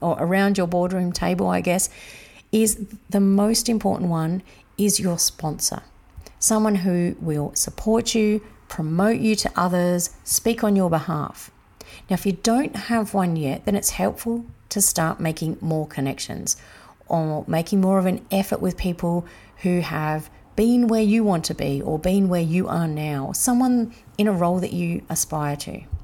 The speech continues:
You may want to get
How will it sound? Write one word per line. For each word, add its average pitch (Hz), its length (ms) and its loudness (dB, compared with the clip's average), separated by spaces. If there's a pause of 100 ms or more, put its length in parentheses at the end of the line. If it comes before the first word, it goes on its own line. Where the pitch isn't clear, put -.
(800)
You 202 140 4
may 202 240 4
want 185 280 0
to 180 180 -2
get - 640 0